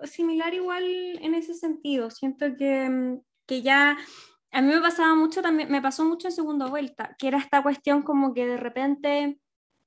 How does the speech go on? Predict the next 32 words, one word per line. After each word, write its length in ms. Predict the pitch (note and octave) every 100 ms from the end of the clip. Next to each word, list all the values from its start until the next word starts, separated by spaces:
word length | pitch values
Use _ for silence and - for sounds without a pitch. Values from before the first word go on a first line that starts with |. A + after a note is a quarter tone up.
| _ _ _ _ _ _ _
Boric 540 | A#3 A#3 B3 C4 B3+ C4+
o, 220 | A3 -
o 60 | A3
su 140 | A#3
sector 420 | A3 - B3+ C4
decían 420 | B3+ C4 C4+ B3+ C4+
algo, 720 | C#4+ D4 D4+ D#4 E4+ G4+ - -
eh, 480 | B3 A#3 A3 G#3 G#3+ _ _
cualquier 360 | A3+ A3 B3+ B3
cosa, 440 | C#4 C#4+ D4 D4+ G#4+ - - - _ _ _ _ _
y 80 | A#3+
salía 840 | - A#3 B3 C4 B3+ B3 B3 A#3+ C4 _ _ _ -
algún 380 | B3 A#3+ C4
centrista 480 | C4 C4+ C4+ C4+ C#4
de 100 | B3+
turno, 380 | B3+ C4 C#4 C#4+
perdón 300 | B3+ A3+ B3
que 80 | C4+
lo 100 | B3+
diga 180 | B3+ C4
así, 160 | -
<laughs> 80 | F#4
es 0 |
que 140 | F4 E4+
no 60 |
se 140 | A#4+ A4
me 60 |
ocurre 240 | C#4 C#4 D4
otra 140 | C#4+
forma 260 | D4+ C#4+ D4
de 80 | C#4
decirlo, 380 | C#4 D4+ G4